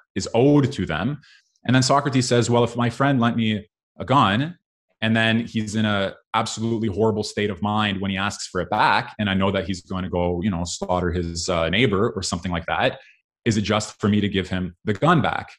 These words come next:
or whatever, right? Should I return the weapon to him when he's not in his right state of mind?" And Cephalus admits that, no, that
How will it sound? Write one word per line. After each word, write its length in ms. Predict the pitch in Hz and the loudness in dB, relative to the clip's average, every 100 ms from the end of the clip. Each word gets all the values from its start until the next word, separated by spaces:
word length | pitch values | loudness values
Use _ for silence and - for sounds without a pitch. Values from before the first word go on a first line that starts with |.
| _ _ | _ _
or 120 | 90 90 | -6 -6
whatever, 460 | 92 104 80 - _ | -2 -2 -2 -8 _
right? 280 | 85 127 - | -2 -2 -2
Should 180 | - 113 | -2 0
I 60 | |
return 360 | 104 104 104 117 | 2 0 2 4
the 80 | 107 | 4
weapon 240 | 120 110 | 2 0
to 120 | 107 | -2
him 60 | 101 | -2
when 100 | 98 | -2
he's 120 | 92 | -4
not 140 | 101 95 | -6 -8
in 40 | |
his 120 | 85 | -4
right 140 | 87 90 | -4 -2
state 200 | 80 85 | -4 -2
of 80 | |
mind?" 340 | 139 160 85 - _ _ _ _ | 0 2 0 -6 _ _ _ _
And 360 | 117 123 120 117 _ - | 2 4 2 0 _ -4
Cephalus 440 | 117 123 117 - | -4 0 0 0
admits 320 | 98 101 104 | 0 -2 -2
that, 340 | 104 98 104 - - | -2 -2 -4 -12 -4
no, 240 | 104 104 | 0 2
that 260 | 107 95 | 0 -4